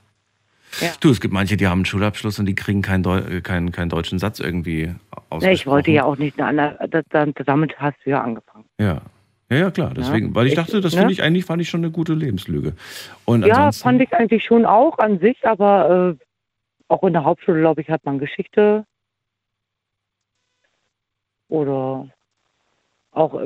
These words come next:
Speaker 1: wie gesagt, in Mathe, da gibt's auch Textaufgaben und wenn man da nicht lesen kann, ich
Speaker 2: Kann man sich
Speaker 1: ist
Speaker 2: nicht
Speaker 1: für mich schwierig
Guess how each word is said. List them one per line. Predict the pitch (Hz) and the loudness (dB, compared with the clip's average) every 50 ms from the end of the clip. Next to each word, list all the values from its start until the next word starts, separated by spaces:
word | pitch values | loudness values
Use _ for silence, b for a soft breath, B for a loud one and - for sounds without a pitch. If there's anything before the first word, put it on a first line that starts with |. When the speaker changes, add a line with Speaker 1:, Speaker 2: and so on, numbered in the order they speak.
| 139 | -4
Speaker 1:
wie | 123 160 143 | -2 -2 0
gesagt, | 131 156 135 143 147 147 - | 2 2 2 2 0 0 -2
in | - 151 151 143 | -2 -2 0 0
Mathe, | 139 147 156 - - 180 175 170 170 170 151 | 2 0 0 2 2 2 4 4 4 4 2
da | 160 151 | 2 0
gibt's | 131 151 - - | -2 -2 -2 -2
auch | 143 - | -2 -2
Textaufgaben | - - 139 - - - 170 - - 147 139 139 151 151 165 160 143 | -4 -8 -10 -4 -2 0 0 0 0 0 2 2 2 0 -2 -2 -2
und | 143 151 131 | -4 -2 0
wenn | 151 147 | 0 2
man | 147 143 139 | 2 0 0
da | 143 143 | 0 0
nicht | 151 147 135 - | -2 -2 -2 0
lesen | 131 147 147 175 165 | 0 0 0 -2 -6
kann, | - 160 156 156 104 | -8 -8 -10 -10 -10
ich | - - _ _ _ _ _ _ _ _ _ _ _ _ _ _ _ _ _ _ _ | -12 -18 _ _ _ _ _ _ _ _ _ _ _ _ _ _ _ _ _ _ _
Speaker 2:
Kann | _ - 110 | _ -6 -4
man | 107 98 | -2 0
sich | - 95 92 | 0 0 2
Speaker 1:
ist | 95 | 2
Speaker 2:
nicht | 98 101 | 4 4
Speaker 1:
für | 101 | 4
mich | 90 82 | 2 2
schwierig | - - 170 175 | 0 0 2 2